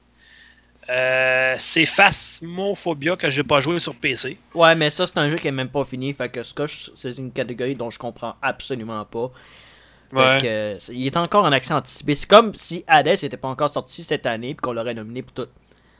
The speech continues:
Speaker 2: Ça marche pas pantoute.
Speaker 1: Euh, ok, mais en tout cas, moi, j-, moi j'aurais mis Mortal Shell. C'est un genre de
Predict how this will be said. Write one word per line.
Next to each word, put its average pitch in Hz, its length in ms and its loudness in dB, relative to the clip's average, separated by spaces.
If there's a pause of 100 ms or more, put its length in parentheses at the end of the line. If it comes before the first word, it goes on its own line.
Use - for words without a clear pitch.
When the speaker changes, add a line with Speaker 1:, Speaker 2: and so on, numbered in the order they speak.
(120)
Speaker 2:
Ça 143 60 -10
marche 139 160 -4
pas 160 80 -8
pantoute. 117 420 -4 (4000)
Speaker 1:
Euh, 127 440 8
ok, 123 140 0 (200)
mais 127 280 4
en 123 40 -2
tout - 160 -8
cas, 110 240 -6
moi, 139 240 -4
j-, 120 80 -12
moi 220 100 8
j'aurais 156 240 6
mis 165 100 -6
Mortal 165 420 -4
Shell. 190 360 -6
C'est - 180 -12
un 143 120 -4
genre 175 220 2
de 135 360 -2